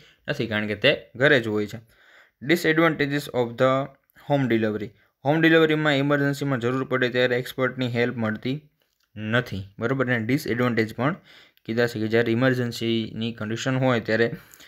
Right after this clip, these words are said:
એક્સપર્ટ અથવા ડૉક્ટરની હેલ્પ મળતી નથી. કેટલાક કોમ્પ્લિકેશનની સારવાર હોસ્પિટલમાં વધારે સારી રીતે આપી શકાય છે, બરોબર. જો કોઈ કોમ્પ્લિકેશન થાય,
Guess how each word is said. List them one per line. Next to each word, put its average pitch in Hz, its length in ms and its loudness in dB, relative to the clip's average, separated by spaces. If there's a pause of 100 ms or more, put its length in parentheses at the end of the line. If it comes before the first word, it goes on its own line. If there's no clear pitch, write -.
(140)
એક્સપર્ટ 113 460 0
અથવા 120 220 0
ડૉક્ટરની 117 640 0
હેલ્પ 120 240 0
મળતી 110 400 -2
નથી. 135 260 0
કેટલાક 135 440 0
કોમ્પ્લિકેશનની 139 600 0
સારવાર 131 440 4
હોસ્પિટલમાં 123 640 -2
વધારે 127 280 2
સારી 123 300 0
રીતે 107 200 -2
આપી 131 220 0
શકાય 104 300 -6
છે, 104 100 -12 (540)
બરોબર. 127 220 -6
જો 107 220 -4
કોઈ 120 140 -2
કોમ્પ્લિકેશન 113 640 -4
થાય, 110 280 0